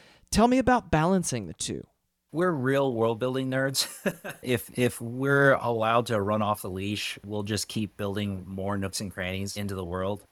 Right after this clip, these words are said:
Speaker 2: I mean, that's the part that I love about a series like Dresden, right?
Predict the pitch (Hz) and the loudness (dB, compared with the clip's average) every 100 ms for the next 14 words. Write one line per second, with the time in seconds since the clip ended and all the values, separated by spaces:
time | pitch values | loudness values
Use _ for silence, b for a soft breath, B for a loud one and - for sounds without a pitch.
0 | _ 120 113 104 90 117 123 - 117 95 | _ -2 2 2 2 6 6 4 -2 -4
1 | - 104 95 92 80 101 107 110 107 107 | -2 -2 -2 -4 -4 -2 0 2 4 2
2 | 101 92 92 92 98 92 92 82 98 87 | 2 -2 -2 -2 -4 -4 -6 -6 -8 -6
3 | 107 101 90 90 73 - 92 90 92 | -2 -2 -2 -6 -10 -14 -8 -6 -6